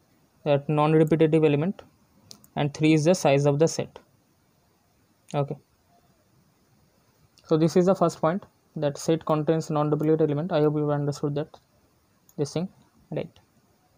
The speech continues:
Uh, second point is, uh, you cannot access elements by index.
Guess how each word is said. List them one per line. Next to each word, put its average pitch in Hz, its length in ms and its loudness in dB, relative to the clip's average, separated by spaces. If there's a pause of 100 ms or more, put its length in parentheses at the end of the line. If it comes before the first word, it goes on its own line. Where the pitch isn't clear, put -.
(3500)
Uh, 151 240 2
second 180 400 0
point 196 240 2
is, 190 180 4
uh, 170 40 6
you 160 360 6
cannot 190 320 2
access 175 340 0
elements 160 460 -2
by 151 200 2
index. 143 520 -2